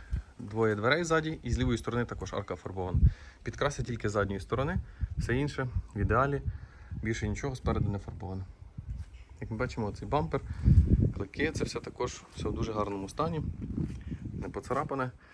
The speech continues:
Ззаді двірники, підігріви задніх вікон, все це працює, все як має бути.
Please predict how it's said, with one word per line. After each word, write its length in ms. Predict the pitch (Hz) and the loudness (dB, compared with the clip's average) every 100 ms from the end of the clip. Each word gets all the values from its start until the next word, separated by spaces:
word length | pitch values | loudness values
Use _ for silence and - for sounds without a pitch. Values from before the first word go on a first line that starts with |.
| - - - 110 | -20 -20 -12 0
Ззаді 240 | 110 101 | 2 2
двірники, 480 | 98 101 110 - 175 | 0 0 -2 -2 -4
підігріви 540 | 117 101 104 101 98 - 104 | -2 -2 0 0 0 -2 -4
задніх 420 | 104 95 95 147 | -2 -2 -4 -6
вікон, 300 | 160 143 131 - - - - | -4 -4 -4 -8 -20 -20 -20
все 160 | - 110 | -8 -6
це 120 | 104 | -8
працює, 460 | - - 165 165 - - - - | -12 -12 -6 -4 -4 -2 -2 2
все 120 | - | 4
як 140 | 110 - | 4 0
має 160 | 98 | -8
бути. 220 | 90 - | -10 -14